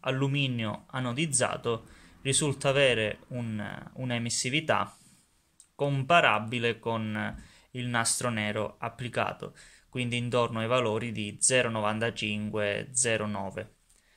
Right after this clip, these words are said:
Mentre per quanto riguarda il secondo dissipatore che abbiamo provato, abbiamo visto che in quel caso l'alluminio di cui era composto, di cui era formato, era lucidato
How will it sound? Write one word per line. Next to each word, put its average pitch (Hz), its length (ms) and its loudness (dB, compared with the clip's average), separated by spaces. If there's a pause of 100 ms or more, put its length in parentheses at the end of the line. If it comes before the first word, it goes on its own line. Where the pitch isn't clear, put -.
(140)
Mentre 123 840 0
per - 160 -8
quanto 127 320 0
riguarda 120 760 4
il 127 160 -8
secondo 131 500 2
dissipatore 123 1000 0 (380)
che - 100 -2
abbiamo 131 300 2
provato, 135 680 2 (460)
abbiamo 202 300 4
visto 147 360 4
che 127 320 4
in 131 240 -4
quel 165 220 2
caso 123 640 0 (340)
l'alluminio 131 880 2
di 120 180 -10
cui 135 320 0
era 117 420 0 (240)
composto, 127 840 2 (960)
di 139 100 -8
cui 139 200 4
era 131 140 8
formato, 127 800 2
era 123 400 2
lucidato 139 960 2